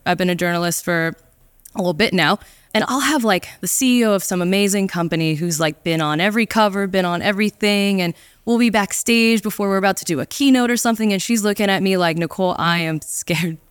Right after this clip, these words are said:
shitless <laughs> right now. What do I do? Oh my gosh, like, I don't know why I put myself through this. And I'm like, "You put yourself through this because, one, you're amazing. Let's just cut to that chase. And then two, because every time that you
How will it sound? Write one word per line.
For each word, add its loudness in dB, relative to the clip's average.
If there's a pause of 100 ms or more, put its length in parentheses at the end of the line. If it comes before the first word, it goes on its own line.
(180)
shitless 0
<laughs> 6
right 2
now. 2 (320)
What 2
do 0
I 2
do? -2 (300)
Oh 4
my 6
gosh, 0
like, -2
I 0
don't 0
know 0 (120)
why 2
I 0
put -6
myself 0
through -2
this. 0
And 0
I'm 2
like, 0
"You 0
put 0
yourself 0
through -2
this 2
because, 0 (280)
one, 4
you're 4
amazing. 2
Let's -2
just -6 (120)
cut 0 (180)
to -8
that 2
chase. -2 (260)
And 2
then 2
two, 2
because 0
every 0
time 2
that 2
you -2